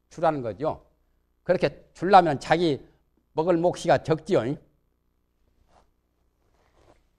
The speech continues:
대집회, 큰 집회에 여러 대중이 모인 그 법회에서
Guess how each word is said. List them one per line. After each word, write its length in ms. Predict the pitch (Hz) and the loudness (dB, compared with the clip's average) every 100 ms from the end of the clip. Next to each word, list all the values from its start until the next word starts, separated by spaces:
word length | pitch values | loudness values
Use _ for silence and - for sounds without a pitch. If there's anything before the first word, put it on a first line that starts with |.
| _ _ _ | _ _ _
대집회, 800 | - 160 214 226 - 196 170 143 | 2 4 4 0 6 8 8 6
큰 500 | - - 208 185 135 - _ - | -4 0 0 0 -4 -10 _ -12
집회에 600 | 170 - 165 165 123 80 - _ _ _ _ 139 | -10 -2 2 4 4 0 -14 _ _ _ _ 0
여러 220 | 175 165 | 2 2
대중이 460 | 160 175 175 156 123 _ - | 0 0 0 -4 -6 _ -8
모인 420 | 147 160 147 131 | -4 -2 -4 -8
그 120 | 139 | -12
법회에서 960 | - - 135 - 151 131 120 147 87 | -12 -6 -6 -2 0 0 2 0 -2